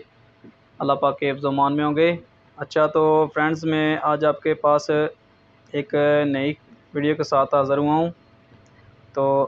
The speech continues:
आप सबको अपने चैनल पर खुशामदीद कहता हूँ, जो नए हैं। तो वीडियो शुरू करते हैं।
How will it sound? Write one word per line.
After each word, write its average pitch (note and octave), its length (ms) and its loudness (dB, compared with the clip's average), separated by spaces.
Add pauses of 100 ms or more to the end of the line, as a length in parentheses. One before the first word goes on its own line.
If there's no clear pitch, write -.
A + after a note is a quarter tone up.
आप C#3+ 180 0
सबको D3+ 360 0
अपने D3+ 460 0
चैनल D3 320 -2
पर D3 180 0
खुशामदीद C#3+ 520 -4
कहता D#3 240 -2
हूँ, E3+ 160 0 (540)
जो C#3+ 200 -2
नए C#3 260 0
हैं। D#3 160 -2 (1800)
तो C#3+ 100 0 (1120)
वीडियो D3+ 340 0
शुरू D#3 240 -2
करते D#3+ 320 -2
हैं। E3+ 240 -2